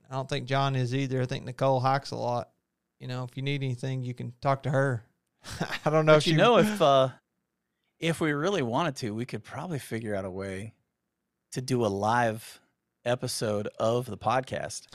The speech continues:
Speaker 1: Live studio audience?
Speaker 2: Yeah. Wouldn't that be fun?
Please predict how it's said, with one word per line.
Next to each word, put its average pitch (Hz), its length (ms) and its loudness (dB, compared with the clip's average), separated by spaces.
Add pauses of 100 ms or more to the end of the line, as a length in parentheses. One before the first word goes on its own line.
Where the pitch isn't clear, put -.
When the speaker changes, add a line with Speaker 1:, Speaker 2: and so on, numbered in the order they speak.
(200)
Speaker 1:
Live 151 280 4
studio 180 400 2
audience? 175 580 2 (600)
Speaker 2:
Yeah. 143 340 -4 (520)
Wouldn't 135 80 -4
that 185 80 2
be 190 100 2
fun? 226 280 0